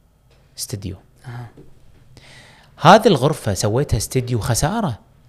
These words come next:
Speaker 1: لأن فعليًا ما قاعد تدخل لك فلوس، مقارنة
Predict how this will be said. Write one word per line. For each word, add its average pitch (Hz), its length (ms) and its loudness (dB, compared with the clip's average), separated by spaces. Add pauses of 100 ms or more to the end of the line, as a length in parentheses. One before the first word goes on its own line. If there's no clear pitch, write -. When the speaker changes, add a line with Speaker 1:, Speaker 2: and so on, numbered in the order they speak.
(100)
Speaker 1:
لأن 120 220 -2
فعليًا 123 420 -2
ما 131 160 0
قاعد 175 320 -2
تدخل 151 300 -4
لك 147 160 -4
فلوس، - 560 -10 (1300)
مقارنة 139 440 4